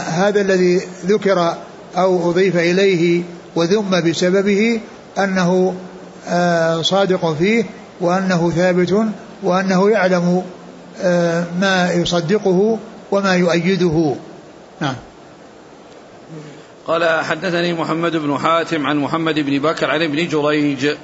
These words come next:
Speaker 1: عبد الملك بن عبد العزيز بن جريج.
Speaker 2: "عن عبد الله بن عبيد بن عمير والوليد بن عطاء عن الحارث بن عبد الله بن أبي ربيعة."
Speaker 1: نعم.
Speaker 2: "عن عائشة."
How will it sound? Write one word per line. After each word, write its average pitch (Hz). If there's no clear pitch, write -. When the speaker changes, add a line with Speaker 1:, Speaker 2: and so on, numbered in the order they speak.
Speaker 1:
عبد 147
الملك 156
بن 143
عبد 139
العزيز 151
بن 147
جريج. 139
Speaker 2:
"عن 147
عبد 156
الله 175
بن 156
عبيد 160
بن 151
عمير 160
والوليد 151
بن 147
عطاء 147
عن 147
الحارث 147
بن 139
عبد 139
الله 147
بن 139
أبي 139
ربيعة." 139
Speaker 1:
نعم. 135
Speaker 2:
"عن 156
عائشة." 135